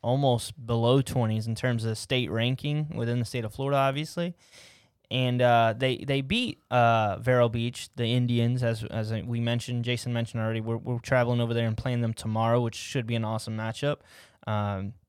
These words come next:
but they, they won, but just by a hair, forty-two to forty-one. So I can imagine, uh, being at that game would have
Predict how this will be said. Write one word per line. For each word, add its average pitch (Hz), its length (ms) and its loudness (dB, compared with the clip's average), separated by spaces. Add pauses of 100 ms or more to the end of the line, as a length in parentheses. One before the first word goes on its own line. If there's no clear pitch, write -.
(1120)
but 135 260 2
they, 135 320 2
they 135 360 -2
won, 165 540 6
but 127 340 0
just 190 260 -4
by 208 160 4
a 208 80 2
hair, 175 280 4
forty-two 165 760 -2
to - 100 -16
forty-one. 147 440 2
So 131 100 0
I 127 60 4
can 127 100 0
imagine, 135 400 0 (480)
uh, 113 240 4
being 135 240 6
at 117 140 4
that 135 160 8
game 107 260 2
would 110 100 2
have 110 100 -2